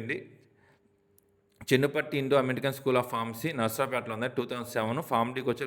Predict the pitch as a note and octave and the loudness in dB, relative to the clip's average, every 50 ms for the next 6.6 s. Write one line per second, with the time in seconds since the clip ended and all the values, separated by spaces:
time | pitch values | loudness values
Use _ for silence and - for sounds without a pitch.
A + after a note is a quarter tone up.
0 | B2 - A#2 A2 - B2 A#2 A2+ A#2 A#2 A2 G2+ G2 G#2 G#2 A2+ E3+ B3+ - - | -2 0 0 2 4 4 2 2 4 2 2 2 0 -2 -6 -4 -4 -4 -6 -8
1 | - - - - - - A#2 A#2 A#2 A2+ A2+ C3+ C#3+ B2+ B2+ C3 C3 C3 C#3+ B2+ | -18 -20 -20 -10 -2 0 2 4 4 4 4 4 4 2 2 -2 -2 -2 -4 -6
2 | B2+ B2 B2 C#3 D#3+ D#3 - A2+ G#2+ B2+ A#2 G#2+ - A2 G2+ G2 G2+ G2 G#2+ A#2+ | -6 -6 -8 -8 -6 -2 -2 -2 2 2 2 2 2 0 -2 -2 -6 -8 -6 -6
3 | - - - - C#3+ C#3 B2+ B2 B2 A#2+ A#2+ B2 A#2 B2 B2 D3 D#3 D#3+ C#3+ B2+ | -6 -6 -4 -2 -2 -2 0 0 -2 -2 0 2 2 2 2 2 0 0 2 4
4 | C#3 D#3 - - E3 D3+ E3 D3 C#3 C#3 C#3 C#3+ C#3 D3 C#3 - C3 A#2+ - C#3 | 6 6 6 4 -4 -2 -2 -2 -2 -2 -2 -2 -4 -4 0 0 0 2 4 4
5 | C3 B2+ C3 C3 B2+ B2+ C3+ A#2+ B2 A2 - - A2 G#2 G2 F#2+ G2 G#2 A2+ A2+ | 4 4 2 0 0 0 0 0 -2 -2 -2 -4 -6 -4 -4 -4 -6 -6 -6 -10
6 | - - A2+ A2+ A2+ A#2+ A#2+ B2 B2+ B2+ C3 | -6 -2 0 0 0 0 2 0 0 0 0